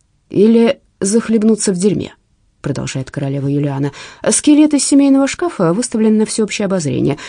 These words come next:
да ещё в программе «Фан-клуб». Очаровательно». «Мы с тобой занимались любовью в Астрале», заявляет женщина. Её грим напоминает пятна Роршаха.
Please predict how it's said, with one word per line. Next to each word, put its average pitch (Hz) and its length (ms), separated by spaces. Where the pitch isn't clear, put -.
да 214 200
ещё 220 200
в 208 40
программе 214 640
«Фан-клуб». 240 720
Очаровательно». - 800
«Мы 220 600
с - 160
тобой 220 360
занимались 220 500
любовью 226 420
в 254 80
Астрале», 285 580
заявляет 131 420
женщина. 131 480
Её 151 240
грим 165 380
напоминает 175 760
пятна 165 420
Роршаха. - 600